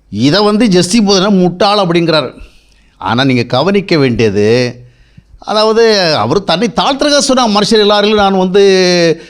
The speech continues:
அஹ், மூடன்," அஹ், அப்படிங்கிற மாதிரிலாம் சொல்றாரு. ஆனா அவர் சொன்ன வசனங்களை நீங்க பார்க்கணும். தன்னை முட்டாள் என்று தாழ்த்தி கொள்ளுகின்ற, மூடன் என்று தாழ்த்தி கொள்ளுகிற ஒருவர்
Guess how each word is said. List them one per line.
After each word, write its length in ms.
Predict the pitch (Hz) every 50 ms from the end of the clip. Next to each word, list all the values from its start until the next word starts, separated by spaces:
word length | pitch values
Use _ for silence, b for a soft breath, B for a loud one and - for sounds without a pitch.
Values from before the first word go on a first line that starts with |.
| B B
அஹ், 240 | - 151 170 170 165
மூடன்," 580 | 160 165 170 175 180 170 175 180 175 151 123 - - - _
அஹ், 360 | - - 156 156 156 156 151 156
அப்படிங்கிற 460 | 147 165 160 151 156 147 160 175 175
மாதிரிலாம் 320 | 156 156 156 151 160 165 -
சொல்றாரு. 360 | - 147 151 156 151 123 117 - - _ _ _ b b b b b b b
ஆனா 360 | - 107 123 165 220 254 233
அவர் 200 | 208 202 196 185
சொன்ன 520 | - - - - 202 220 277 277 285 294
வசனங்களை 720 | 262 208 190 - - - - 269 269 269 254 233 240 220 226
நீங்க 100 | 208 214
பார்க்கணும். 640 | - - 165 165 151 - 143 120 90 - - 104 - _ _ _
தன்னை 380 | - 120 123 156 165 165 151
முட்டாள் 540 | 143 135 143 147 135 - - 202 214 220 240
என்று 280 | 240 233 233 240 233 233
தாழ்த்தி 560 | - 170 165 190 214 185 - - 233 208 226
கொள்ளுகின்ற, 720 | - 220 226 233 226 226 208 190 220 214 202 208 202 151 110
மூடன் 360 | 101 117 139 160 185 202 214
என்று 220 | 214 220 226 214
தாழ்த்தி 440 | 220 - 180 196 202 190 - 226 202
கொள்ளுகிற 520 | - 208 208 208 202 190 196 202 190 175 156
ஒருவர் 540 | 147 147 139 123 123 143 175 180 - b